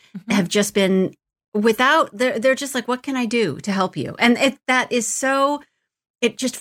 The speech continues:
Speaker 2: feeds my soul. It just makes me feel like there are people on my side, and I wanna be that for,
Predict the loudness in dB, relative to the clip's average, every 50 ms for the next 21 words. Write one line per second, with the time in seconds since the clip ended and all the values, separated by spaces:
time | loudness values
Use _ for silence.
0 | -16 -12 -6 -2 -2 -2 -2 -2 -4 -2 -2 -2 -2 -2 -2 -2 0 0 2 0
1 | 0 0 0 0 0 0 0 -2 -4 -2 0 2 2 2 0 0 0 0 0 2
2 | 2 0 0 2 2 0 -2 0 -2 0 0 2 0 0 -2 -4 -6 -10 -6 -2
3 | 0 0 0 0 0 0 0 2 0 0 -2 -4 -2 0 0 2 4 4 4 2
4 | 2 0 0 0 -2 0 0 0 0 2 2 2 2 2 2 0 0 -4 _ -2
5 | 0 0 2 2 2 2 2 2 0 -4 _ _ -2 0 2 4 4 2 2 0